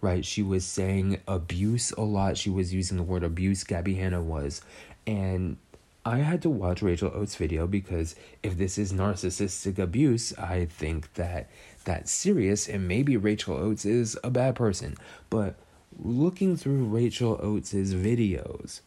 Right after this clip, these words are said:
right, and again, I haven't been on YouTube in a minute, so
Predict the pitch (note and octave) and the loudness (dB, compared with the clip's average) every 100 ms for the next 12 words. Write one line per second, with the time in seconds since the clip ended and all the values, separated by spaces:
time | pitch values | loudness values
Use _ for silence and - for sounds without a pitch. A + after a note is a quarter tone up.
0 | - D#2 E2+ E2 - - - _ - A2 | -6 -2 -2 -2 -8 -20 -20 _ -4 0
1 | G2 F#2+ E2+ - _ _ - A2+ E2+ F#2+ | 2 0 -2 -4 _ _ -2 0 2 2
2 | C3 G2+ G2 F2+ F2 F2+ D#2+ G2 F2 D#2+ | 2 2 2 2 2 2 0 0 0 0
3 | C#2+ - - G#2 F2 F2+ A#2 G2+ - - | -4 -6 -10 -4 -2 0 0 -2 -6 -6
4 | F2 D2+ D2+ | -2 0 -2